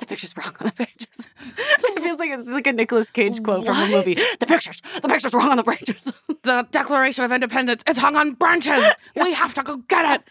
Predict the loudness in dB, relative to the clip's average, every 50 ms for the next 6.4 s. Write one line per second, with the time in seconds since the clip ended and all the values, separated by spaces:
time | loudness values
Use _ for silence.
0 | -2 -2 -2 -4 -6 -2 0 2 2 2 0 -2 -2 0 2 4 4 4 4 2
1 | 0 -2 -4 -2 -2 -2 -2 -2 -2 -2 -2 -2 0 0 2 2 4 4 4 2
2 | 2 2 2 4 4 6 6 4 4 4 2 2 2 0 0 0 -2 -2 -2 -2
3 | 0 0 0 0 -2 -6 -8 _ _ _ _ _ 2 2 4 4 4 2 2 4
4 | 4 4 4 4 4 2 0 -2 0 2 2 2 2 0 -2 0 0 0 0 -2
5 | -4 -4 -2 -2 -2 -2 0 0 0 2 0 0 -4 -8 -6 -2 0 2 2 2
6 | 2 0 0 0 0 -2 -4 -6